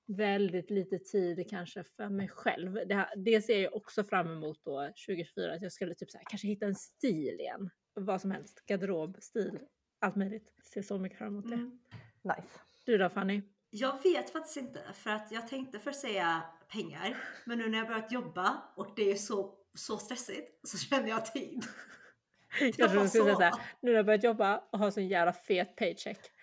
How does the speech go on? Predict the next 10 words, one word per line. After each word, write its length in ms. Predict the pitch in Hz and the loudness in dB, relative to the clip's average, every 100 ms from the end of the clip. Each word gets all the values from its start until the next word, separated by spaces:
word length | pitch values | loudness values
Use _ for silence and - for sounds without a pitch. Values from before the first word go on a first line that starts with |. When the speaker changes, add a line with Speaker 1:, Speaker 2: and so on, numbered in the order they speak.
| - - 330 | -8 -8 -8
Speaker 1:
så 280 | - - 208 | -10 2 2
<laughs> 1300 | 190 - - - - - - 427 - 415 277 466 - | 4 -2 -2 -10 -16 -20 2 4 4 2 0 0 0
säger 220 | 214 196 | 0 2
jag. 220 | - - - - - - - - _ | 2 2 2 -4 -4 -16 -20 -20 _
Speaker 2:
Ja, 200 | - - 190 | -8 -8 -6
så 120 | - | -6
att, 180 | 226 - | -6 -4
eh, 320 | 233 226 202 | -2 -2 -4
jag, 400 | 208 277 262 247 | -4 2 2 2
jag, 220 | 277 262 | 0 -2